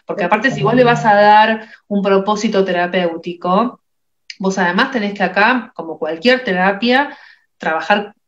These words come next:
como otras cosas, ¿no? ¿Cómo vas a contener al otro? ¿Qué tipo de devolución le vas a dar? Esto no es futurología, te va a pasar esto, te va a pasar lo otro. Es usar el tarot en otra dimensión, mucho más compleja y,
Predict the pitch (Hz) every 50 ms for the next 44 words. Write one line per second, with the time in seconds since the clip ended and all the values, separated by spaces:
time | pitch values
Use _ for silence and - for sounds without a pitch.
0 | _ _ - 165 160 165 165 160 - 170 170 170 202 180 - - - 175 165 -
1 | 170 151 160 170 185 202 202 202 190 196 202 196 202 208 208 208 185 185 170 175
2 | 175 170 170 175 175 170 165 170 190 208 220 214 202 190 175 180 175 196 190 185
3 | 202 190 - 185 180 175 175 170 170 170 170 165 170 165 165 - - 185 175 170
4 | 170 165 160 165 165 - 160 151 175 202 214 220 208 190 180 - - - - 247
5 | 240 247 254 214 233 269 262 - 214 185 202 190 185 180 175 170 175 - - 202
6 | 196 208 208 208 214 190 185 185 170 180 180 180 - 180 185 - 180 175 175 185
7 | 196 202 202 202 196 190 175 170 180 180 175 175 180 - 180 170 170 170 170 180
8 | 202 208 202 196 196 202 202 233 226 254 254 262 247 - 202 185 185 190 208 233
9 | 254 - - - - - _ _ - 165 180 214 233 233 214 190 180 175 175 170
10 | 170 170 170 - - 185 170 165 165 160 160 170 180 185 - 202 196 196 196 -
11 | - 185 165 165 - 190 208 226 220 - 262 269 277 269 240 - - - - -
12 | - - -